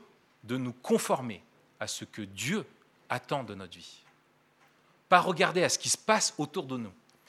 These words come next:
mais regarder à sa parole, à la vérité qu'il nous révèle, regarder à ce que lui attend de nous dans cette vie nouvelle qu'il nous donne, et surtout pas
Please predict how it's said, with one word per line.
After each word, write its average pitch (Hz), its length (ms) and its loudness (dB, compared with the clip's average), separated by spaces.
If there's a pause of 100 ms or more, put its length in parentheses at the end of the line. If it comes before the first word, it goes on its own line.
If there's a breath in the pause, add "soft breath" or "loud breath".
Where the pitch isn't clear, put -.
(140 soft breath)
mais 123 100 -4
regarder 131 460 -2
à 120 80 0
sa - 200 2
parole, 147 420 4 (340 loud breath)
à 113 100 2
la 113 120 2
vérité 151 480 -2
qu'il 117 220 -6
nous 147 200 6
révèle, 117 380 -2 (400 loud breath)
regarder 131 580 0
à 113 80 0
ce - 140 -2
que - 120 -4
lui 165 460 2 (400 loud breath)
attend 180 480 2 (280)
de 117 200 0
nous 131 280 2 (360 loud breath)
dans 123 80 -2
cette 117 240 -2
vie 127 140 -6
nouvelle 120 560 0 (320 soft breath)
qu'il 113 180 -2
nous 104 100 -2
donne, 90 240 -6 (520)
et - 60 0
surtout - 340 4
pas 139 360 -2